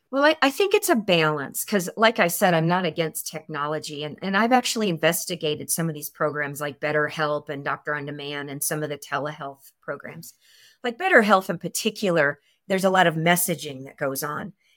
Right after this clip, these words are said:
And that actually is kind of good for sort of a younger population,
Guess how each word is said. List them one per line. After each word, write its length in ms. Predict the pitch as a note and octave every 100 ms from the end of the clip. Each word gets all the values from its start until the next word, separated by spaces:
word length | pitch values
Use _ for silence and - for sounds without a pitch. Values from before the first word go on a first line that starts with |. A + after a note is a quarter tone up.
| _
And 160 | G#3+ A3
that 160 | D4
actually 440 | E4+ D#4+ - A#3 G3+
is 100 | F3+
kind 300 | - F#3+ E3
of 160 | D#3
good 340 | C#3 F3 G#3+ - _ _ _ _ _
for 320 | - G3 -
sort 300 | G3+ A#3+ G#3
of 80 | A3+
a 60 |
younger 320 | A3 F3+ F3+ F3+
population, 800 | A3+ A3 B3+ F#3+ G3 A#3 A3+